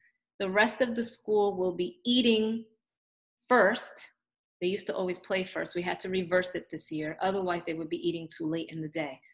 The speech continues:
So they're going to eat first, then they will go outside and play, okay? I'll talk about what that looks like in a moment.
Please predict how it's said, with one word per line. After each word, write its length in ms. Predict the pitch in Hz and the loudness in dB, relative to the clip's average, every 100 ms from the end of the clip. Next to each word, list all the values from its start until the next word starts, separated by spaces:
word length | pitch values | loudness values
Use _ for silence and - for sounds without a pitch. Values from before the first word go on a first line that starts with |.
| _ | _
So 120 | - | -4
they're 120 | 175 | 0
going 220 | 180 180 180 | 0 -2 -4
to 260 | - - | -6 -2
eat 200 | 240 - _ | -2 -2 _
first, 480 | 190 180 185 - - _ _ _ - | 4 4 0 -8 -16 _ _ _ -10
then 360 | 175 208 214 | 0 2 4
they 100 | 202 | 4
will 180 | 185 180 | 4 2
go 220 | 175 170 | 2 0
outside 580 | 165 165 - 170 156 156 | 0 -4 -4 -2 -2 -4
and 160 | 165 160 | -8 -12
play, 360 | - 156 135 - _ _ _ _ | -6 -4 -4 -10 _ _ _ _
okay? 460 | 165 - 175 220 - _ - | -12 -4 -2 -2 -6 _ -12
I'll 80 | 170 | -10
talk 280 | 175 185 180 | -8 -8 -6
about 260 | 190 180 180 | -2 0 0
what 140 | 175 | -2
that 160 | 175 170 | -2 0
looks 200 | 180 - | -2 -2
like 160 | 180 | 0
in 100 | 208 | 2
a 40 | 214 | 2
moment. 400 | 185 175 214 | 2 0 0